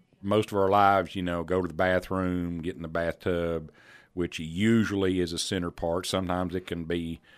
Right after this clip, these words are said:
uh, on the edge, but, you know, try to get someplace center, uh, lowest level, like if you have a, a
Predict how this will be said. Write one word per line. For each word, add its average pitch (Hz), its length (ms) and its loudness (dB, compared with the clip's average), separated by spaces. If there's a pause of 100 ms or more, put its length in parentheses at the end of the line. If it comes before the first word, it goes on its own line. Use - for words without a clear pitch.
(340)
uh, 78 300 -2
on 87 220 -2
the 80 140 -6
edge, 80 440 -4
but, 80 220 -8
you 87 100 -6
know, 76 220 -10
try 104 260 4
to 98 80 0
get 92 240 -4
someplace 90 600 -2 (120)
center, 92 540 -2 (640)
uh, 78 200 -8
lowest 95 500 2
level, 90 420 2
like 85 280 0
if 82 120 -14
you 87 200 -2
have 87 180 0
a, 78 540 -4
a 67 40 -12